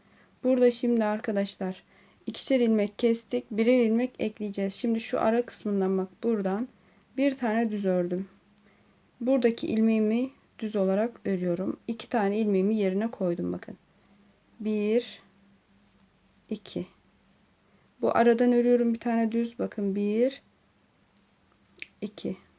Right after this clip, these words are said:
Bir, iki.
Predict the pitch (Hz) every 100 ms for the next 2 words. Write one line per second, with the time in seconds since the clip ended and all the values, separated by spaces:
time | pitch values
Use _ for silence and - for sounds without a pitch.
0 | _ _ _ _ _ _ _ _ _ _
1 | _ _ 233 208 214 214 240 - - -
2 | _ _ _ _ _ _ _ _ _ _
3 | _ _ _ _ _ - 214 - -